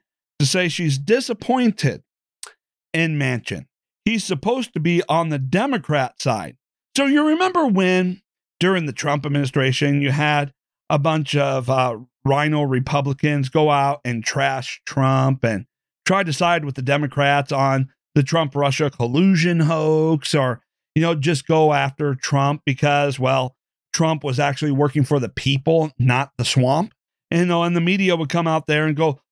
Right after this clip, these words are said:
"Look at these Republicans. They're putting country over party. We should celebrate them." Well, no, they're putting the swamp over the benefit of the country is what they were doing. But you notice they don't come up with that narrative of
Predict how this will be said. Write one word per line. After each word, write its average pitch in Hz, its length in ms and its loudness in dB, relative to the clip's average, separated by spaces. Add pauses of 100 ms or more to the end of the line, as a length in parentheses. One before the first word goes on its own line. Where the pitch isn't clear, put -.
(140)
"Look 302 220 0
at 220 140 -4
these 170 400 0
Republicans. 135 720 0
They're 233 180 2
putting 175 540 -2 (340)
country 233 520 -6
over 180 380 2
party. 170 640 0 (260)
We 269 140 4
should 190 220 0
celebrate 196 480 0
them." - 200 -4
Well, 196 300 2
no, 175 240 4
they're 175 120 0
putting 175 280 -2
the 127 120 -6
swamp 151 420 0
over 135 180 0
the 117 120 0
benefit 127 440 0
of 95 80 -4
the 64 160 -18
country 175 360 -2
is 123 120 -4
what 131 140 2
they 123 100 2
were 110 140 -2
doing. 190 300 -4 (380)
But 208 120 4
you 254 80 0
notice 294 180 0
they 254 100 0
don't 240 280 -2
come 214 180 -2
up 202 140 -2
with 175 100 -2
that 165 220 0
narrative 160 500 0
of 135 380 -2